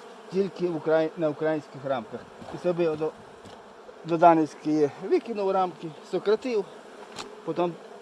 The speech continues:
з дванадцяти рамок, е... українських на зиму зібрати гніздо, теж багато разів легше, ніж, наприклад, у лежаку.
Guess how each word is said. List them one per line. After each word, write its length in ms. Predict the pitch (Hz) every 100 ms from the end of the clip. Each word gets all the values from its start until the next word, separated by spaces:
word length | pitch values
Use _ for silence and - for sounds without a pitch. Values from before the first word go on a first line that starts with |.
| - -
з 100 | 165
дванадцяти 640 | 143 170 180 170 175 151 170
рамок, 420 | 170 160 151 - - - - - - - - - - -
е... 540 | 156 156 151 151 151 - - - -
українських 680 | 143 165 165 160 - 156 - - - - - -
на 180 | 165
зиму 360 | 156 165 160 156
зібрати 560 | 147 156 151 147 139 151
гніздо, 360 | 151 147 147
теж 200 | 185 170
багато 340 | 156 151 147 143
разів 200 | 135 143
легше, 260 | 135 135 -
ніж, 80 | 135 123 - - -
наприклад, 420 | 139 143 139 139 -
у 40 |
лежаку. 440 | 131 127 135 -